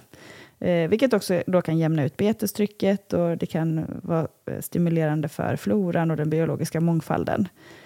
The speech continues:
Eh, och minska kolonier av gödselgynnande arter som annars samlas vid till exempel hästarnas gödsel.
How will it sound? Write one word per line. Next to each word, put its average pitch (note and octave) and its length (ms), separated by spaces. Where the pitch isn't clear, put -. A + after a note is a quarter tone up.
Eh, C#3 640
och - 260
minska F#3+ 380
kolonier D#3+ 540
av E3 140
gödselgynnande D#3 640
arter E3+ 300
som D#3+ 180
annars D#3+ 200
samlas D#3+ 440
vid D3 80
till D#3 100
exempel - 380
hästarnas D#3 560
gödsel. - 400